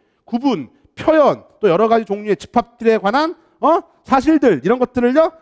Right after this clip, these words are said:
짝짝짝짝, 부분 집합의 개수, 뭐 이런 것들을요. 정리하시길 바랍니다. 알겠죠? 어디다가? 다음 페이지에다가. 자, 일단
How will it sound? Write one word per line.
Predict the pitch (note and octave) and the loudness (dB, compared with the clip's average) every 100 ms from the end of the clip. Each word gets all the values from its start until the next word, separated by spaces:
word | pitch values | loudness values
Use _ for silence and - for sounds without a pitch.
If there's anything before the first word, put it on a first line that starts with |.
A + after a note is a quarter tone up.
| _ | _
짝짝짝짝, | - C4 _ C4 - A3+ - - | -6 -6 _ -4 -4 -8 -8 -8
부분 | A3+ B3 | -8 -10
집합의 | A#3 A3 D#3 | -4 -4 0
개수, | D#4 E4 - A#3+ | 0 -2 -6 -8
뭐 | C#3+ | -2
이런 | F#3 G#3 | -2 -2
것들을요. | G3+ G3+ G3+ C#4+ D#4+ - _ _ | -4 -2 0 0 -2 -4 _ _
정리하시길 | _ D3 D#3+ E3 D#3+ - D#3+ | _ -14 -12 -6 -6 -6 -8
바랍니다. | C#3 B2 G#2+ G2+ | -6 -8 -8 -10
알겠죠? | A#2 - C4 - | -10 -6 -6 -6
어디다가? | - D3+ D#3 G3+ C4+ - _ | -4 -2 0 0 -2 -6 _
다음 | - D#3+ G3 | -8 -6 -6
페이지에다가. | - G3+ E3 D3+ C3 A#2+ C#3 A#3 - _ | -4 -4 0 -2 -2 -4 -2 -2 -4 _
자, | _ C3 | _ -8
일단 | B2 - G#3+ B3+ | -6 -2 -2 -2